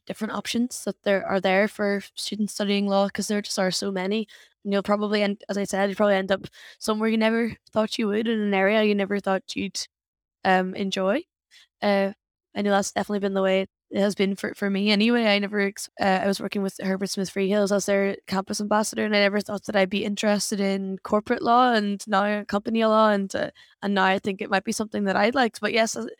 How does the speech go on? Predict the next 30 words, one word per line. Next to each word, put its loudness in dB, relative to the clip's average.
you 2
always 4
end 2
up 2
somewhere -2
you, -2
you -2
never, 0
you -8
never 2
think -4
you -4
will, -2
um, 0
which -4
is -2
definitely 0
a -2
good -4
thing -4
about, -2
about 0
the -4
degree. -4
So, 2
um, 0
did -2
you 4
find 2
it -4